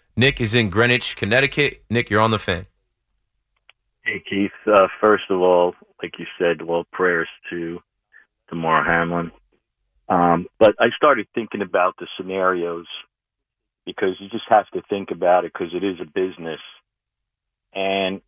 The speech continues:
Speaker 2: I think there's only really two scenarios, and you try, you kind of brought it up just now. How do they play this week if something goes really wrong? Well, there is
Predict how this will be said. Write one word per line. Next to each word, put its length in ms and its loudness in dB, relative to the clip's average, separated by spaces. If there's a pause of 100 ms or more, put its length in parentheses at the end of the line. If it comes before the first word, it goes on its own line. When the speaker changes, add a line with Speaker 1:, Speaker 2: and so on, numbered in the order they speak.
(440)
Speaker 2:
I 100 4
think 260 -2
there's 180 -2
only 240 -4
really 320 -6 (100)
two 120 -6 (120)
scenarios, 540 -4
and 140 -8
you 100 -8
try, 280 2 (140)
you 140 -10
kind 300 -4
of 100 -12
brought 280 0
it 100 -6
up 180 -2
just 240 -10
now. 400 -4 (540)
How 160 4
do 60 4
they 200 4
play 240 4
this 140 -2 (100)
week 220 -8
if 80 -10 (100)
something 320 -6
goes 280 -4
really 380 -2
wrong? 560 -4 (640)
Well, 140 4
there 180 6
is 80 0